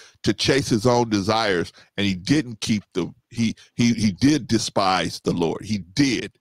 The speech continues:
He said, "I've sinned against the Lord." He recognized that,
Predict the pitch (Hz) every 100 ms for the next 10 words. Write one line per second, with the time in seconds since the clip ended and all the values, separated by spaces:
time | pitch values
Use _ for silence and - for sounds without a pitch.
0 | _ _ _ _ _ - _ _ _ _
1 | _ - 110 117 104 90 - 120 120 101
2 | 90 95 - 90 87 - - - - 208
3 | 262 247 269 233 165 123 107 - -